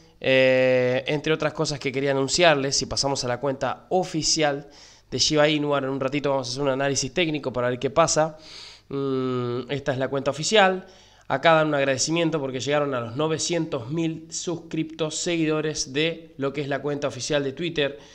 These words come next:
de Shiba Inu. Eh,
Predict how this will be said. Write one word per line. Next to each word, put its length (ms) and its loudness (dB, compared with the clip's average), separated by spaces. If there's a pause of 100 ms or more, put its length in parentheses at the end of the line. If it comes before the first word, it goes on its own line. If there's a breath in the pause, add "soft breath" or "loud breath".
(140 loud breath)
de 420 0 (220 loud breath)
Shiba 400 0
Inu. 460 -2 (320 loud breath)
Eh, 1000 0